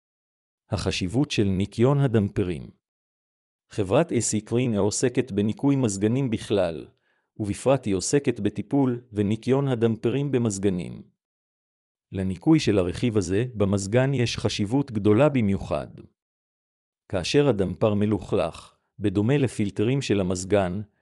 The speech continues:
פעולת המזגן נפגעת ויכולת הקירור שלו מתמעטת.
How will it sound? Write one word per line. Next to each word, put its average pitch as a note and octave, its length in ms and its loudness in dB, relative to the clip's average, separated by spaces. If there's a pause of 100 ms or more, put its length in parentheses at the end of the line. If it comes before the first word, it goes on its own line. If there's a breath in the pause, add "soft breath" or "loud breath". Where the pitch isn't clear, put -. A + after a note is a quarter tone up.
(240)
פעולת G#2 380 2
המזגן G#2+ 520 2
נפגעת A#2+ 560 0
ויכולת C3+ 440 0
הקירור A#2+ 420 -2
שלו A#2 280 0
מתמעטת. G#2+ 800 -6